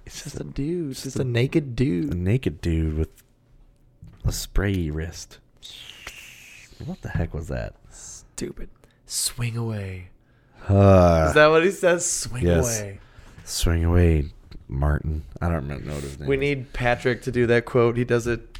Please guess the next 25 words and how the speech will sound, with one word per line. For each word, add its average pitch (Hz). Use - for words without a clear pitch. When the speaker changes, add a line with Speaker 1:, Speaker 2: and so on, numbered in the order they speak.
Speaker 1:
so 127
well. 117
<laughs> -
Speaker 2:
Does 139
he? -
Speaker 1:
Yeah. 139
<laughs> -
You -
should 160
get 143
him 139
to 127
do 123
that 120
for 120
you. 120
"Swing -
away." 113
<laughs> 226
Speaker 2:
It's, 101
like, 151
really 175
soft. 101
He's 87
like, 78